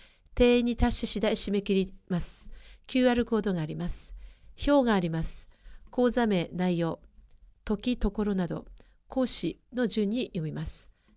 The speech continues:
座学、越前が叶える伝統工芸のコラボ、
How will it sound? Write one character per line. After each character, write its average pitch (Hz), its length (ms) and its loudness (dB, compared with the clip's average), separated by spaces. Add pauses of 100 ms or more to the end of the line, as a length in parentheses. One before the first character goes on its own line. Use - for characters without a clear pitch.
(140)
座 208 160 0
学、 190 380 -4 (760)
越 254 240 0
前 269 180 4
が 220 160 0
叶 190 320 0
え 190 100 2
る 180 240 -2
伝 240 300 0
統 262 200 4
工 254 260 2
芸 208 140 2
の 202 100 -2
コ 170 120 -4
ラ 165 100 -4
ボ、 - 200 -12